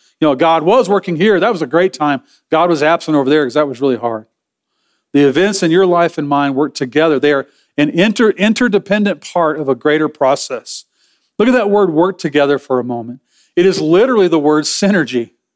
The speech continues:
all right? We say synergy around here, people automatically start thinking about nachos and movies, but that's not what it means, okay?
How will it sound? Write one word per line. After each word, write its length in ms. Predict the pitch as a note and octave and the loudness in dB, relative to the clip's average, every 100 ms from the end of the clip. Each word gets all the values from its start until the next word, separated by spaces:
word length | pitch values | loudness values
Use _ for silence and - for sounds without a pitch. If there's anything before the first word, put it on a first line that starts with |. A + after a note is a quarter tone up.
| _ _ _ _ _ _ C#3 | _ _ _ _ _ _ -2
all 60 | |
right? 200 | D3 D3 _ _ | -2 -2 _ _
We 120 | D3 D#3 | -2 0
say 160 | D#3+ | 0
synergy 540 | D3 - F#3 F#3 D3+ C#3 | -2 0 0 0 0 0
around 220 | C#3 C#3 | 2 0
here, 140 | D3 | 0
people 260 | D3+ D3+ C#3 | -2 0 0
automatically 340 | C#3 C#3+ C#3 | 2 0 -2
start 180 | B2+ C#3 | -4 -2
thinking 100 | C#3+ | 0
about 160 | C3 C3 | 0 0
nachos 480 | C3+ C3+ - C#3 B2 | -2 -2 0 -2 0
and 100 | B2 | 2
movies, 360 | D#3 B2 A#2+ | 2 2 -2
but 100 | B2 | -2
that's 160 | D#3 D#3 | -2 0
not 160 | D#3+ | -2
what 100 | D3 | -2
it 60 | C3+ | -2
means, 380 | D#3 A#2+ - C3 | -4 -4 -8 -14
okay? 340 | A#2+ C#3+ C#3+ | -4 -2 -2